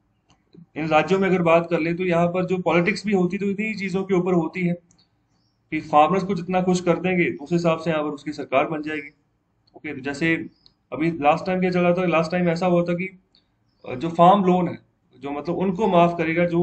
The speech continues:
वही सत्ता बनाएगा। तो जैसे उत्तर प्रदेश में हुआ, मध्य प्रदेश में भी ऐसी सरकारें बनी, और भी बहुत सारे राज्य थे, पंजाब में भी ऐसी सरकारें बनी।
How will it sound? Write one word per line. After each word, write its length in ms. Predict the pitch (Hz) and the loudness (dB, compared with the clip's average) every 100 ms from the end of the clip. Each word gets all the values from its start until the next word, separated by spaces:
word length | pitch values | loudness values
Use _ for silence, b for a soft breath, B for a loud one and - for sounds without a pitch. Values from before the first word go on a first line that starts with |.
| 170 | 0
वही 160 | 165 180 | 0 0
सत्ता 320 | 180 - 160 | -2 -4 -4
बनाएगा। 300 | 143 127 139 | -2 -2 -4
तो 140 | 147 151 | -6 -10
जैसे 160 | 147 165 | -8 -6
उत्तर 220 | 147 175 | -4 -2
प्रदेश 360 | 175 170 165 165 | 0 0 -2 -6
में 60 | |
हुआ, 240 | 156 156 151 | -8 -4 -2
मध्य 280 | 151 147 170 | -2 0 0
प्रदेश 300 | 165 160 165 | 0 -4 -6
में 60 | 160 | -4
भी 60 | |
ऐसी 180 | 151 165 | -4 -6
सरकारें 380 | 170 165 143 156 | -10 -6 -4 -4
बनी, 200 | 151 147 - _ b b b _ | -8 -12 -18 _ b b b _
और 140 | 123 170 | 0 2
भी 60 | 196 | 4
बहुत 220 | 185 185 | 4 4
सारे 160 | 190 | 2
राज्य 280 | 175 165 170 | 4 4 2
थे, 120 | 175 | 0
पंजाब 320 | 175 156 160 170 | -2 0 2 4
में 80 | |
भी 80 | 175 | 2
ऐसी 180 | 170 170 | 2 0
सरकारें 400 | 170 170 147 160 | -4 -2 -2 -2
बनी। 200 | 151 151 | -4 -8